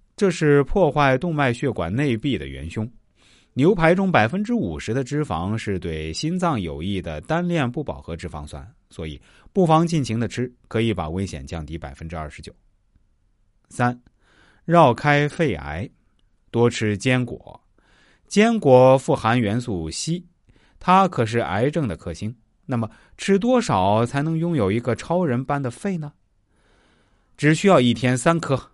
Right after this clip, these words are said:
我们可以把危险降低百分之四十八。不要吸烟，我们不得不再次苦口婆心的劝诫，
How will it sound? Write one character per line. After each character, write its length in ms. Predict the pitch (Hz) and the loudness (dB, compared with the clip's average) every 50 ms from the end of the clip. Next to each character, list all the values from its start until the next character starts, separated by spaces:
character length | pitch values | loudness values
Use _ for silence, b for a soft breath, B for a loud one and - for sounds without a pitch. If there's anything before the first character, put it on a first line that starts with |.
| _ _ | _ _
我 100 | - 85 | -8 -6
们 140 | 92 92 95 | -4 -4 -4
可 140 | - - 98 | -4 -4 -6
以 60 | 95 | -4
把 120 | 85 82 80 | -4 -6 -6
危 180 | 80 90 98 101 | -4 -4 -4 -4
险 200 | - 87 80 80 | -6 -8 -10 -8
降 200 | - 90 82 80 | -8 -8 -10 -8
低 120 | 78 87 | -10 -10
百 160 | 80 78 71 | -10 -10 -12
分 160 | 71 - 82 76 | -12 -14 -16 -16
之 140 | - 80 | -14 -16
四 160 | 82 - - - | -18 -16 -18 -18
十 140 | - - | -18 -16
八。 180 | 73 - - - - _ _ _ _ _ _ _ _ _ _ _ _ _ _ _ _ _ _ _ _ _ _ _ _ _ _ _ _ _ _ _ _ _ | -14 -14 -14 -14 -16 _ _ _ _ _ _ _ _ _ _ _ _ _ _ _ _ _ _ _ _ _ _ _ _ _ _ _ _ _ _ _ _ _
不 220 | - 98 95 98 | -6 -4 -2 0
要 240 | 104 110 107 90 76 | 0 0 0 -2 -4
吸 360 | - - - - 98 98 98 | -8 -10 -10 -8 -6 -4 -2
烟， 420 | 104 110 113 113 120 120 117 113 - _ _ _ _ _ _ _ - | 0 2 2 2 2 2 2 0 -4 _ _ _ _ _ _ _ -2
我 120 | 120 131 | 0 2
们 140 | 156 180 190 | 2 2 0
不 160 | 180 226 196 | 2 2 2
得 140 | 165 180 190 | 4 4 2
不 100 | 190 196 | 2 0
再 320 | 185 226 226 208 185 165 | 2 2 4 6 6 4
次 160 | 151 - 156 135 | 4 2 -4 -4
苦 160 | - - 147 | -4 -6 -6
口 180 | - - 127 | -2 -2 -2
婆 200 | 107 - 123 127 | 0 0 -2 -2
心 120 | 135 151 147 | -2 -2 -2
的 120 | 135 120 | -4 -4
劝 200 | 107 - 127 107 95 | -2 -2 -2 -2 -2
诫， 320 | 90 98 90 78 71 80 | -2 -4 -4 -6 -8 -14